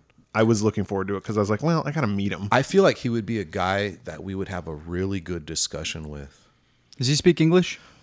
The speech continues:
Speaker 2: I think he does.
Speaker 1: He speaks English for a portion of the time, and then he'll speak Italian,
Speaker 3: <laughs> And
Speaker 1: and
Speaker 3: then
Speaker 1: then he'll go into German, and then he'll go back to
Speaker 3: <laughs> I say, 'cause that might make the conversation difficult.
Speaker 1: <laughs> It'll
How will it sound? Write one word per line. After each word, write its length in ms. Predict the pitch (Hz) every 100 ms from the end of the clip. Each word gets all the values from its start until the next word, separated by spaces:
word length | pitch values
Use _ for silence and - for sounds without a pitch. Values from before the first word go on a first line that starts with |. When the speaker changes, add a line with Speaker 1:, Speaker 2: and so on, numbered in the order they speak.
| _
Speaker 2:
I 80 | -
think 220 | 131 151
he 160 | - 156
does. 580 | 110 85 73 65 - -
Speaker 1:
He 80 | 185
speaks 340 | - 214 190
English 340 | - 202 214 208
for 160 | -
a 60 | 170
portion 340 | - 165 - 165
of 60 |
the 60 | 151
time, 260 | 160 151 143
and 80 |
then 120 | 127 135
he'll 80 |
speak 280 | 143 - 156
Italian, 440 | 143 - 131 139 147
Speaker 3:
<laughs> 100 | 143
And 0 |
Speaker 1:
and 220 | 180 170
Speaker 3:
then 100 | 165
Speaker 1:
then 100 | 151
he'll 120 | 170
go 160 | 165 165
into 160 | 160
German, 420 | 143 135 151 151 147
and 120 | 135
then 80 | 139
he'll 100 | 139
go 100 | 143
back 220 | 131 120
to 80 | 147
Speaker 3:
<laughs> 640 | 135 127 107 113 101 110
I 40 | 101
say, 240 | 110 135
'cause 120 | 117
that 200 | 139 185
might 160 | 156 151
make 160 | 139
the 60 | 123
conversation 580 | 127 117 113 110 107 110
difficult. 460 | 98 - 107 113 - -
Speaker 1:
<laughs> 120 | - 170 143 -
It'll 140 | -